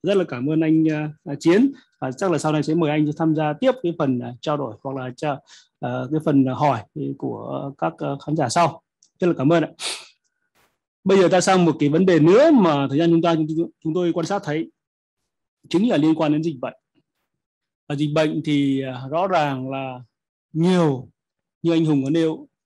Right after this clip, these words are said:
cái xu hướng về thanh toán không tiền mặt, xu hướng về chuyển đổi số, ngân hàng số,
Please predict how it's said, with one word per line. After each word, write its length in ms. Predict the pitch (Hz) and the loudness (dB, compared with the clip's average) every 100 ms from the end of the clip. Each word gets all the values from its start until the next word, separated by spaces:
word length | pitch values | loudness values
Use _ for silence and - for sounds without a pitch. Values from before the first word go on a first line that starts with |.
| _ | _
cái 240 | 139 143 | -8 -6
xu 260 | 151 170 165 | -2 0 0
hướng 180 | 151 185 | 0 -2
về 100 | 135 | -2
thanh 140 | 151 | -4
toán 140 | 156 156 | -4 -4
không 220 | 185 180 | -4 -4
tiền 200 | 156 131 | -2 -2
mặt, 140 | 131 120 | -4 -8
xu 160 | 160 | -4
hướng 180 | 160 185 | -2 -2
về 100 | 143 | -4
chuyển 200 | 139 135 | -6 -8
đổi 160 | 127 120 | -8 -10
số, 380 | - 196 214 190 | -4 -2 0 -2
ngân 120 | 170 | -2
hàng 180 | 139 120 | -4 -8
số, 320 | - 165 180 | -8 -6 -6